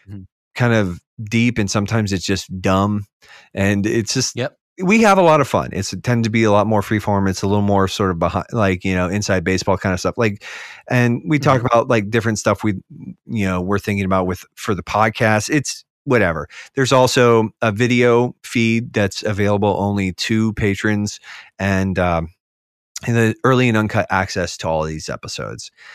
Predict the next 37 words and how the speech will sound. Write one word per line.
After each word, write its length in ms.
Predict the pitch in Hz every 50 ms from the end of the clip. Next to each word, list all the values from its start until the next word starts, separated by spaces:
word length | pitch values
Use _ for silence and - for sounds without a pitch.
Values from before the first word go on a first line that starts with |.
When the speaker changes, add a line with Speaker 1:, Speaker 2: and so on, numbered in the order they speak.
| - - - -
Speaker 2:
Um, 320 | 80 82 82 82 80 - - _
like 160 | - 131 123 113
I 40 |
Speaker 1:
Mm-hmm. 40 | 107
Speaker 2:
said, 180 | 90 - 87 - -
and 80 | 143 156
we 80 | 165 160
don't 200 | 175 180 160 -
put 120 | 185 160
a 40 | 143
price 220 | - 127 107 92
tag 200 | - 101 82 78
on 160 | 76 71 76
that. 180 | - 60 58 - - -
Like, 320 | - 98 92 90 90 - _
you 180 | - 123 104 95
know, 120 | 92 92
if 220 | 92 95 101 - -
you 80 | 104
do 240 | 95 95 117 123 120
wanna 220 | 117 117 117 113
sort 240 | 104 - 120 107 98
of 60 | 104
get 140 | 98 104 101
involved 340 | 101 95 98 95 95 90 92
with 100 | 92 90
the 60 | - -
Patreon, 640 | - 120 113 113 - - 117 110 110 107 104 104 _ - - - - - - -
it's 260 | 98 95 - - - - - -
for 180 | - - 110 104
as 160 | 95 92 -
little 260 | 107 113 110 110 107
as 140 | 104 98 98
a 60 | 90
buck 260 | 80 90 85 82 -
a 40 | 85
month. 360 | 78 82 - 58 - - -